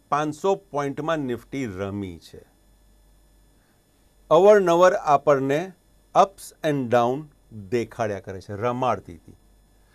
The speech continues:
કેમ ર-, રમાડતી હતી? કેમ કે ત્યાં ડિસ્ટ્રીબ્યુટ થતું હતું. અને એક વખત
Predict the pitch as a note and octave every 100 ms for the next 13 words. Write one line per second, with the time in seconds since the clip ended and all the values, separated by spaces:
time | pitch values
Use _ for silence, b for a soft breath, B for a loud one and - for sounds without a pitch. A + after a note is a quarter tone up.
0 | _ _ F3 A3 G#3 - _ _ _ _
1 | _ _ _ B2+ D#3 E3+ F3+ F3+ E3+ E3+
2 | - D#3 D3+ D#3 - D3 D#3+ A2 B2+ A2
3 | - D3 B2+ A2+ G#2 - F#2 - - -
4 | - _ b b b - C3+ E3+ F#3 B3+
5 | G#3+ F#3 - D3 D3